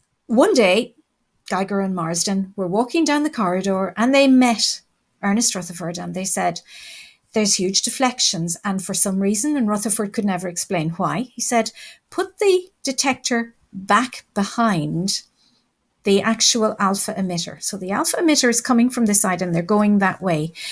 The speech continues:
And they had all the photographic plates and the detectors, the Geiger counters over on this side and all the way around. But for some reason, he suggested they put them back here. And what they saw was occasionally some beam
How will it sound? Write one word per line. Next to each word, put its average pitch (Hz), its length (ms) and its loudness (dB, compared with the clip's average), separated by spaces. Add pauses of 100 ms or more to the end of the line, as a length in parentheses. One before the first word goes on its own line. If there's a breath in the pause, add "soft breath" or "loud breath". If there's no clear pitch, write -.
(220 loud breath)
And 202 140 4
they 214 120 4
had 214 160 2
all 220 300 4
the 247 60 0
photographic 220 580 0
plates 196 580 -2 (240 loud breath)
and 185 160 -2
the 196 80 0
detectors, 190 760 0
the - 80 -6
Geiger 180 300 2
counters 175 640 0
over 233 240 6
on 208 120 8
this 185 160 4
side 151 400 2 (440 loud breath)
and 190 160 2
all 202 200 8
the 220 60 4
way 196 160 6
around. 170 540 0 (260)
But 196 140 -2
for 190 140 -2
some 370 300 2
reason, 175 420 2
he 240 140 -4
suggested 208 560 0
they 196 100 0
put 190 220 -6
them 190 120 -4
back 170 260 -4
here. 165 360 -6 (480)
And 165 160 2
what 175 180 -2
they 254 120 2
saw 165 320 0
was 151 480 -2
occasionally 170 840 0 (360)
some 220 320 4
beam 170 400 0